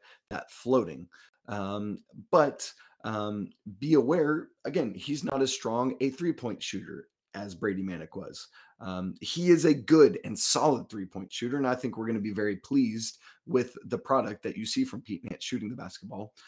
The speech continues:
But where he might outshine Brady is that he is a better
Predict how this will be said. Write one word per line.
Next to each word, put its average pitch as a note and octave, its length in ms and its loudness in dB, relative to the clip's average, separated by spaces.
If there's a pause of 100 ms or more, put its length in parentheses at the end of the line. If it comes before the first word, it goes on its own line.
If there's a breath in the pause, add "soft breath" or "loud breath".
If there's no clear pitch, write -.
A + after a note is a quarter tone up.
(380 soft breath)
But B2+ 160 4
where C#3+ 160 8
he F3 240 0
might C3 360 2
outshine A2+ 460 -2
Brady D3 320 2
is G#2+ 120 -4
that A2+ 180 0
he A#2+ 280 -4
is G#2 360 -4
a A2 80 -2
better G#2 480 -2